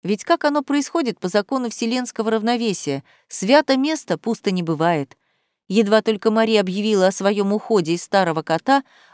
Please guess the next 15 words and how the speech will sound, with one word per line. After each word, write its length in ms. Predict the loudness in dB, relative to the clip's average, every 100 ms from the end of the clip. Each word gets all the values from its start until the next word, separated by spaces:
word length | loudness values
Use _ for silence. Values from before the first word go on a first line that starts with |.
| -2
в 100 | 2
него 320 | 4 4 4
же 140 | 2
в 80 | -2
поисках 500 | 2 2 4 0 0
лучшей 380 | 0 0 0 0
жизни 480 | 2 0 0 2 2
и 40 |
в 80 | 4
надежде 520 | 2 2 2 2 -2
на 100 | -2
протекцию 680 | 0 0 4 2 0 -6 -4
приятельницы 840 | -2 0 2 2 -2 -4 -6 -6
пришла 400 | -6 -4 -2 0
Кристин. 560 | 0 0 -2 -2 -4 -4